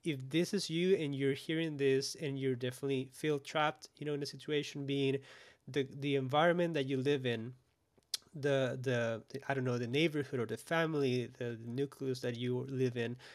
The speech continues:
or even there's something chemically happening in you, some imbalance that is provoking depression or some sort of, uh, A D H D or s-, some things that are, are not enabling you to reach out what you want to do.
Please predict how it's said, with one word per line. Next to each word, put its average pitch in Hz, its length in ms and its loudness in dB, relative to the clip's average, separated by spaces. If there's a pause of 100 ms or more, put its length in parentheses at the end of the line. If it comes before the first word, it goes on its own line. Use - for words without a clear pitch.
(220)
or 147 200 4
even 151 640 2
there's 139 480 0
something 147 720 0 (600)
chemically 180 680 2
happening 143 640 0
in 131 160 -4
you, 120 380 -2
some 135 420 -4
imbalance 135 640 2
that 127 140 -2
is 123 360 -4
provoking 139 540 -2
depression 135 720 -2 (380)
or 131 240 2
some 135 200 -4
sort 135 280 0
of, 127 340 -2
uh, 131 120 0 (100)
A 139 80 0
D 143 180 -4
H 127 160 -4
D 135 120 0
or 131 100 2
s-, - 240 -6
some 165 260 0
things 165 300 -4
that 151 160 0
are, 131 160 0 (120)
are 139 140 2
not 139 320 0
enabling 147 760 -2
you 131 340 2 (400)
to 156 100 -6
reach 139 300 0
out 139 140 2
what 123 260 0
you 131 100 0
want 127 320 0
to 135 100 -10
do. 131 400 4